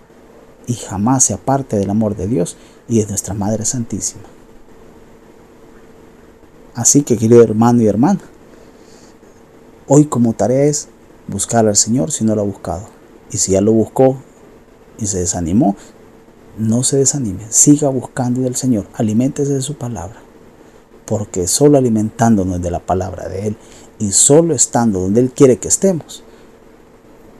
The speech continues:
vamos a estar en lo correcto. Por eso Él dice: "Yo soy el camino, la verdad y la vida". ¿Usted quiere vivir? Busque de Dios. ¿Usted no quiere ser engañado?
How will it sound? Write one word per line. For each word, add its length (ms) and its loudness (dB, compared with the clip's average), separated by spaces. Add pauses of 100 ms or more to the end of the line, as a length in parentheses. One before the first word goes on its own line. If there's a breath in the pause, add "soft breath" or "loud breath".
(160)
vamos 340 0
a 40 -12
estar 260 -2
en 120 -2
lo 80 -4
correcto. 480 -10 (300)
Por 140 0
eso 160 -4
Él 80 0
dice: 240 -2
"Yo 60 -2
soy 140 -2
el 60 -12
camino, 440 0
la 100 0
verdad 320 0
y 80 2
la 120 -4
vida". 300 -8 (1600)
¿Usted 180 -2
quiere 220 8
vivir? 380 4 (1120)
Busque 340 2
de 120 0
Dios. 360 -10 (1700)
¿Usted 260 2
no 120 2
quiere 200 6
ser 160 4
engañado? 500 0